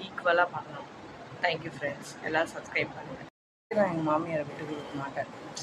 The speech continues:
எனக்குள் நான் திட்டுவேனே கண்டி எங்க மாமியாரை, ஆனா எங்க அம்மாவை ஏதாச்சும் சொன்னாங்கன்னா, ஐயோ, எனக்கு கோவம் வந்துரும். அதே மாதிரி மாமியார்கிட்ட எங்க அம்மாவை விட்டு கொடுக்கவே மாட்டேன். ஏன்னா எங்க மாமியார் ஏதாச்சும் ஒரு வார்த்தை சொன்னா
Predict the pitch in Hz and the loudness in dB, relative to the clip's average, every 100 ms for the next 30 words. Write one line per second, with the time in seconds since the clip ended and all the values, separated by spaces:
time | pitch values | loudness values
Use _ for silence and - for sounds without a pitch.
0 | - - - - 180 185 196 214 214 165 | -10 -12 -10 2 6 6 6 6 6 12
1 | 143 170 196 214 214 247 233 214 208 165 | 12 12 10 2 6 8 10 10 10 8
2 | 156 170 160 139 139 151 165 147 135 139 | 8 4 4 4 4 4 8 8 8 10
3 | 160 165 151 147 139 156 202 196 185 156 | 10 10 6 4 0 8 12 12 12 12
4 | 147 151 - - 156 147 160 151 147 147 | 10 8 6 -4 -4 2 6 6 6 2
5 | 143 139 139 143 143 - - - - - | 0 -4 -6 -4 -4 -6 -12 -12 -12 -12
6 | - 160 160 - 151 147 139 139 190 175 | 4 6 6 4 6 6 6 12 12 12
7 | 233 254 220 233 220 269 240 262 226 190 | 12 12 12 10 12 12 12 12 12 10
8 | 202 196 165 143 151 151 147 - 160 165 | 8 10 10 6 6 6 4 -6 -6 -4
9 | 147 151 151 139 135 135 151 175 165 151 | 0 2 4 2 -2 0 4 4 4 6
10 | 147 180 160 151 165 220 226 247 190 165 | 6 8 6 10 10 10 8 6 8 10
11 | 165 - 170 151 | 10 8 -6 -6